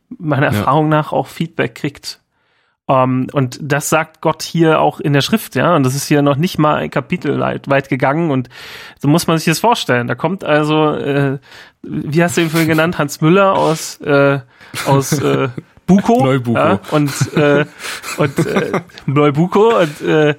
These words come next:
Speaker 1: da passiert
Speaker 2: Ja.
Speaker 1: abgefahrene Sachen und der geht in die Wüste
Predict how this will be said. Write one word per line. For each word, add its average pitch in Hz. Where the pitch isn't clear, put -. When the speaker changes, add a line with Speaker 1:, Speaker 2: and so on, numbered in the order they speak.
Speaker 1:
da 147
passiert 156
Speaker 2:
Ja. 165
Speaker 1:
abgefahrene 151
Sachen 156
und 151
der 143
geht 160
in 151
die 135
Wüste 175